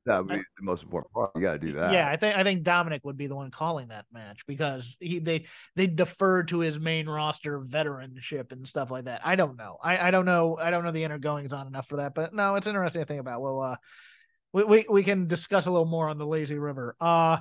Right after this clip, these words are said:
Speaker 1: It'd be
Speaker 2: Dwayne
Speaker 1: funny if they brought down Butch, our boy Butch.
Speaker 2: Uh, Butch is actually, uh, on tonight's SmackDown going up against Dominic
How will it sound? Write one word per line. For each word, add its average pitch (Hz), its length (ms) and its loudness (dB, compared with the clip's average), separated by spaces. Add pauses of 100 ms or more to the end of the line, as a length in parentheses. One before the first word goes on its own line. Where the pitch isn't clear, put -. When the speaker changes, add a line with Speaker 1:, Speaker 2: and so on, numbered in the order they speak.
(280)
Speaker 1:
It'd 170 140 6
be 170 60 6
Speaker 2:
Dwayne 254 160 8
Speaker 1:
funny 185 180 8
if 185 120 2
they 147 140 10
brought 139 340 8
down 117 300 8
Butch, - 640 2 (760)
our 123 160 8
boy 123 360 6
Butch. 110 680 0 (300)
Speaker 2:
Uh, 220 540 4
Butch 185 600 -2
is 202 240 0
actually, 180 800 2
uh, 151 440 -4 (240)
on 175 320 2
tonight's 170 500 -4
SmackDown 160 640 -2
going 156 240 0
up 143 120 -6
against 139 360 -10
Dominic 131 340 -8